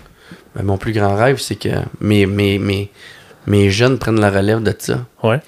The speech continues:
Speaker 1: Ouais, vraiment. Que je me vis vieillir, puis que j'essaye, euh, mes jeunes prennent la relève de qu'est-ce que je suis en train de faire là, que ça continue, mais tu sais, on ne sait jamais, ça.
Speaker 2: Ouais.
Speaker 1: Au pire des pires, que ça continue avec quelqu'un d'autre, c'est pas mes enfants, là, tu sais.
Speaker 2: Mhm.
Speaker 1: Mais
Speaker 2: Cool.
Speaker 1: ça, ça serait mon plus grand rêve de voir, mettons, là, euh,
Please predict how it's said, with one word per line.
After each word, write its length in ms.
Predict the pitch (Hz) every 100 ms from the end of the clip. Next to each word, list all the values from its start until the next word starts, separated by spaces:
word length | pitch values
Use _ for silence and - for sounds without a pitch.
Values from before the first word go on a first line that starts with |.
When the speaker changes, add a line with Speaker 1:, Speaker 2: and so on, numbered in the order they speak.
| _
Speaker 1:
Ouais, 180 | 113 135 -
vraiment. 340 | 107 117 110 147 _ - - - - - -
Que 100 | -
je 140 | 107 -
me 60 | 107
vis 260 | 113 117
vieillir, 460 | 110 113 107 110 120
puis 100 | 113
que 80 | 98
j'essaye, 440 | 98 - 107 107 101
euh, 180 | - -
mes 280 | 101 98
jeunes 240 | 98 113 113
prennent 160 | 110
la 100 | 104
relève 300 | 101 104 117
de 80 | 104
qu'est-ce 240 | 104 113 -
que 100 | 104
je 80 |
suis 100 | -
en 60 | 117
train 140 | - 104
de 100 | 110
faire 200 | 107 104
là, 100 | 107
que 80 |
ça 80 | -
continue, 440 | - 101 - 104 113 -
mais 120 | 113 -
tu 80 | -
sais, 80 | - - - -
on 60 | 104
ne 40 |
sait 140 | - 104
jamais, 300 | 92 95 120
ça. 140 | - 123 _ _ -
Speaker 2:
Ouais. 140 | 117 - - -
Speaker 1:
Au 100 | 120
pire 140 | 113 120
des 140 | 117
pires, 140 | 123
que 60 | 123
ça 100 | 113
continue 320 | 110 104 117 117
avec 180 | 107 101
quelqu'un 260 | 107 107 104
d'autre, 200 | 120 -
c'est 140 | 104
pas 100 | 101
mes 180 | 104 101
enfants, 280 | 107 - 120
là, 120 | 123 -
tu 80 |
sais. 80 | 127
Speaker 2:
Mhm. 240 | 113 127 156 _ _ _ _ _ _ _
Speaker 1:
Mais 60 | -
Speaker 2:
Cool. 100 | 120
Speaker 1:
ça, 60 | 107
ça 120 | 107
serait 140 | -
mon 140 | 117 107
plus 180 | 117
grand 240 | 117 107 104
rêve 180 | 117 120
de 80 |
voir, 220 | 98 107 120
mettons, 360 | 101 110 127
là, 120 | 120
euh, 200 | 113 110